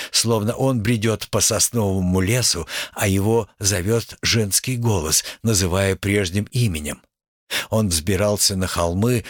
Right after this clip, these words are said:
спускался вниз, шёл вперёд, передвигая высокие папоротники, и увидел вдалеке стройный, грациозный силуэт женщины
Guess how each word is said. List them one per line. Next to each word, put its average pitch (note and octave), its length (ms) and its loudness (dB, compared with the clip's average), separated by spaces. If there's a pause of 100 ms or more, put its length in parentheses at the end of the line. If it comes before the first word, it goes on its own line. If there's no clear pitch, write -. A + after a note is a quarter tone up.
спускался A#2 720 0
вниз, A2 540 0 (300)
шёл B2 340 2
вперёд, A#2 640 0
передвигая G#2+ 640 0
высокие G#2+ 560 0
папоротники, G2 920 -2 (540)
и E2+ 140 -2
увидел E2 440 -2
вдалеке E2 680 -2 (120)
стройный, B2+ 880 0
грациозный G#2 800 0
силуэт B2 540 0
женщины B2 720 0